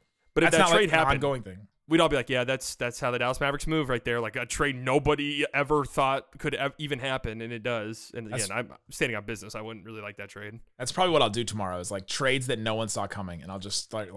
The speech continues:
Speaker 2: I'll just start throwing 'em out.
Speaker 1: Yeah, I mean, that's what you gotta look at. I'm just, I'm not sh-, I don't know if this is a,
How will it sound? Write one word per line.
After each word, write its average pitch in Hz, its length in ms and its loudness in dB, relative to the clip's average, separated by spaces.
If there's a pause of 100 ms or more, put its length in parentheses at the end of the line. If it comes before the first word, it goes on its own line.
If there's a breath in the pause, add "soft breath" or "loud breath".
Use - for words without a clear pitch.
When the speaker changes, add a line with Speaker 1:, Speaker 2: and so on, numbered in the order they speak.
Speaker 2:
I'll 107 80 -12
just 113 120 -6
start 110 240 -6
throwing 110 360 -6
'em 90 100 -10
out. 82 220 -16 (420)
Speaker 1:
Yeah, 131 340 -2
I 123 40 -6
mean, 123 160 -6
that's 127 200 -4
what 147 140 -4
you 139 40 -6
gotta 131 140 0
look 123 180 -6
at. 107 320 -4
I'm 156 140 -6
just, 208 240 2
I'm 190 100 4
not 196 160 2
sh-, - 140 -8
I 165 80 4
don't 208 140 2
know 185 120 6
if 170 100 0
this 165 200 2
is 147 180 -2
a, 123 560 -2